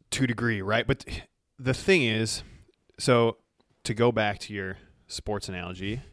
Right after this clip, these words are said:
of high school basketball, college basketball, professional basketball, part of the reason why you need more of a system when somebody is younger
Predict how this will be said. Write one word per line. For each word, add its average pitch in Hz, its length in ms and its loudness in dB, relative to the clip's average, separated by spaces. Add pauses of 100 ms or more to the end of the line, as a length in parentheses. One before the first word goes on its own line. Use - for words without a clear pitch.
(160)
of 90 600 -6 (300)
high 104 180 -4
school 104 200 -6
basketball, 90 600 -4 (180)
college 90 300 -6
basketball, 85 640 -8 (360)
professional 92 400 -10
basketball, - 500 -10 (760)
part 214 300 12
of 160 140 10
the 135 80 10
reason 131 500 10
why 120 200 10
you 120 180 4
need 131 380 2
more 123 260 8
of 113 80 4
a 110 40 2
system 117 380 0
when 101 100 -2
somebody 104 300 -2
is 95 100 -8
younger 98 460 -4